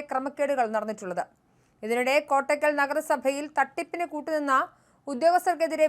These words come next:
വിജിലൻസ് അന്വേഷണത്തിന് ശുപാർശയും ചെയ്തിട്ടുണ്ട്.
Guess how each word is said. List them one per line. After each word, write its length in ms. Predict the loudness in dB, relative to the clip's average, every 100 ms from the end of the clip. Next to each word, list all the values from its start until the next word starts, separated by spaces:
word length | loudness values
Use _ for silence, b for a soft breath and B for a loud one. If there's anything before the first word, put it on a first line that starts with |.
| 0
വിജിലൻസ് 400 | -4 -2 0 -2
അന്വേഷണത്തിന് 500 | -2 -4 -6 -6 -8 -6
ശുപാർശയും 580 | -4 2 2 2 -4 -4
ചെയ്തിട്ടുണ്ട്. 400 | -6 -8 -10 -12